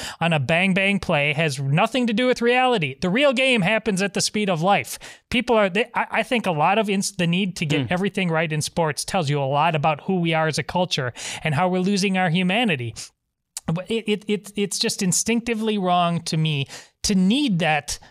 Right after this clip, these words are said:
Speaker 1: call to be at first base, the fr-, you know, an eyelash of, uh, out or safe. And, and you can't live with the fact that it may have been right or wrong. No,
Speaker 2: Hmm.
Speaker 1: but it,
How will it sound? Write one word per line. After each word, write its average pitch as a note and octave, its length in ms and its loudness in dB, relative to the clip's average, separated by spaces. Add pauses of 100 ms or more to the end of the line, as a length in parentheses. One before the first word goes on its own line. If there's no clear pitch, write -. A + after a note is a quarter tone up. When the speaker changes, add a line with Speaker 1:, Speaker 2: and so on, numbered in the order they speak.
(120)
Speaker 1:
call E3 420 2
to F3 220 -4
be F3+ 260 -2
at F3+ 200 -2
first A3+ 300 -2
base, - 360 0
the - 140 -2
fr-, - 440 -6
you D4 140 2
know, D#3 180 0
an F#3+ 220 2
eyelash A3+ 800 0 (640)
of, E3+ 600 -2
uh, F3+ 260 0
out G3+ 180 4
or F#3 80 2
safe. E3+ 420 0
And, E3 280 0 (380)
and E3+ 120 2
you F#3+ 120 2
can't A3 280 -2
live G3 180 -2
with A3+ 120 -2
the A3+ 100 0
fact A3+ 360 -2
that F3 260 0
it F3 240 -4
may F3 220 2
have G3 140 0
been F#3 180 0
right F3+ 180 0
or G#3 80 0
wrong. F#3 320 2
No, A3 160 2
Speaker 2:
Hmm. F#3+ 80 -6
Speaker 1:
but G#3 180 -6
it, G#3 120 -4